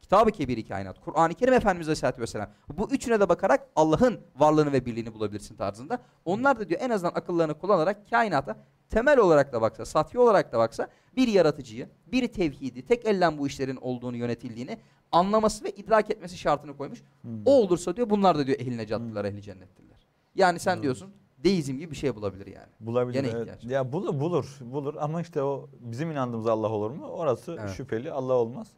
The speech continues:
Speaker 2: Çünkü nasıl ibadet edeceğini bilemez.
Speaker 1: Evet.
Speaker 2: İşte ondan yaratıcı ne istiyor bilemez. Tamam, evet, şimdi yaratıcı sıfatında hata eder nasıl?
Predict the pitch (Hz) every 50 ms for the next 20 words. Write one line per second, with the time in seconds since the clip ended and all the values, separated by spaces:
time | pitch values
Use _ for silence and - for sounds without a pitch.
0 | _ _ _ _ _ _ - _ _ _ - - 131 143 143 160 123 110 127 135
1 | 135 143 131 127 127 127 131 127 131 123 123 117 117 127 123 123 120 110 110 113
2 | 113 107 107 101 101 101 - - _ _ _ _ - 107 101 95 98 _ _ _
3 | _ _ _ _ - 113 107 104 101 - - _ - 117 120 131 127 127 131 131
4 | 131 127 120 120 120 117 - 120 117 123 120 123 131 135 135 139 127 117 113 110
5 | 110 107 104 101 104 - 123 127 127 123 123 131 131 131 131 - 139 117 113 -
6 | 123 117 120 113 - - - 127 123 120 123 - - - 156 - - 151 135 135
7 | 156 156 143 139 165 151 143 139 156 156 156 147 - 196